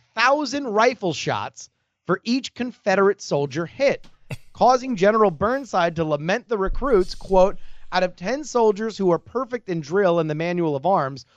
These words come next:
only one knows the purpose of sights on his gun or can hit the broadside of a barn."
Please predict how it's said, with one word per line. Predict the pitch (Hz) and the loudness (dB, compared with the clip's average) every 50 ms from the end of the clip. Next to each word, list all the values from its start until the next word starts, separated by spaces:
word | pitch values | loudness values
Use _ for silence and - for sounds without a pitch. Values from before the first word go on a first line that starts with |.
| _ _ - | _ _ 0
only | 185 185 185 180 | 0 2 2 2
one | 170 160 151 156 190 240 302 349 330 269 | 0 0 2 4 4 4 4 4 2 2
knows | 214 202 202 185 165 | 2 4 2 2 0
the | 196 | -4
purpose | 165 - 185 180 175 - 165 131 - | -6 -6 -4 -6 -4 -6 -8 -10 -10
of | 131 - | -12 -14
sights | - - - 180 202 226 - - - | -10 -6 -4 -4 -4 -4 -6 -6 -4
on | 190 180 165 | -2 -2 -2
his | 165 147 131 | -4 -6 -6
gun | 127 180 196 175 139 139 139 - | -4 -2 -2 0 -2 -4 -4 -2
or | 180 190 220 226 | 0 2 2 2
can | - - 220 190 | 0 -4 -6 -4
hit | 175 185 190 - - | -2 -4 -4 -4 -8
the | 151 147 | -10 -10
broadside | 120 135 131 143 156 175 - 240 202 - - - 180 180 196 190 | -10 -6 -2 0 2 2 2 2 -2 -6 -8 -6 -6 -4 -2 -2
of | 170 156 | -2 -2
a | 143 | -2
barn." | 123 131 175 208 208 170 123 117 110 110 131 | -4 -4 -4 -2 -2 -2 -4 -6 -8 -10 -12